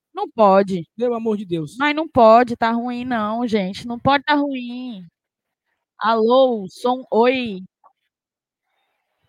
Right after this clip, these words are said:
Speaker 1: É isso, vamos lá. Tão dizendo que o microfone tá sem áudio?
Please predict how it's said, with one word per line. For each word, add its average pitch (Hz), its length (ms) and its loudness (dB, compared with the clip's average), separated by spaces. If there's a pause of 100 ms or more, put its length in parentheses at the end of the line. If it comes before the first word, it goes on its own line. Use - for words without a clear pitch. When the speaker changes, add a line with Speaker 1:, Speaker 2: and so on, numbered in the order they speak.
(520)
Speaker 1:
É 220 160 -6
isso, 226 640 -8
vamos 254 260 -6
lá. 185 280 -6 (1080)
Tão 247 140 -6
dizendo 285 240 -6
que 320 80 -8
o 277 40 -6
microfone 285 720 -6
tá 269 160 -12
sem 208 300 -14
áudio? 190 580 -8